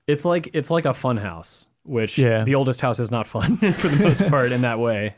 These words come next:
Speaker 1: It, it really does embrace
Speaker 2: Um,
Speaker 1: having a
Speaker 2: another
Speaker 1: time.
Speaker 2: thing too that we should probably talk about, 'cause we mentioned it earlier, was that there is one mirror in this game.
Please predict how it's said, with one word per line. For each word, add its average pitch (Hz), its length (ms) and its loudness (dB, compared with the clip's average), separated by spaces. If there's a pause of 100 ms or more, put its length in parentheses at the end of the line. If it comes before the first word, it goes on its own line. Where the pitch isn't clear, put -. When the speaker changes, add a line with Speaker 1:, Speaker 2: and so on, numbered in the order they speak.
(120)
Speaker 1:
It, 117 160 -10
it 117 80 -6
really 120 240 0
does 104 160 -4
embrace 98 460 -10 (160)
Speaker 2:
Um, 151 80 6 (120)
Speaker 1:
having - 40 4
a - 20 4
Speaker 2:
another 165 240 4
Speaker 1:
time. - 80 -4
Speaker 2:
thing 131 300 4
too 131 400 4
that 117 320 2
we 127 80 -2
should 123 120 -6
probably 113 200 -2
talk 117 220 -4
about, 120 300 0
'cause 123 200 -4
we 117 80 0
mentioned 120 340 -2
it 113 60 -2
earlier, 131 320 4
was 123 160 4
that 127 120 2
there 143 120 4
is 160 120 4
one 156 200 6
mirror 165 180 6
in 120 100 4
this 113 160 2
game. 120 300 2